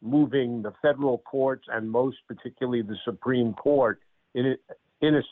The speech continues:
in an extreme right-wing direction. And the other skill that he brings to the job, if I can name two, uh, he is a master of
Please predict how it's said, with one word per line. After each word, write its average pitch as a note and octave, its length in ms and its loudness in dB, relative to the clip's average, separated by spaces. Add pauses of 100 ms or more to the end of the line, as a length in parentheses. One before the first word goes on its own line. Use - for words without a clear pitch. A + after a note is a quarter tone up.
(140)
in F3 200 4
an C#3 120 -2
extreme D3 500 -2
right-wing A2+ 640 -2
direction. G2 560 -8 (1080)
And C#3 460 0
the C#3+ 120 0
other F#3 240 -2 (180)
skill B2 440 -4 (520)
that A#2 140 -2
he A#2+ 140 -6
brings A#2 500 -2
to B2+ 80 -6
the A2+ 120 -2
job, A#2 340 4
if A#2+ 100 2
I A2+ 120 0
can G#2 180 -10
name G#2+ 320 -8 (100)
two, A#2+ 380 0 (600)
uh, A#2+ 440 0 (1200)
he D#3 420 -4 (520)
is D3+ 180 -4
a C#3+ 40 2
master E3+ 720 2
of C#3+ 160 -8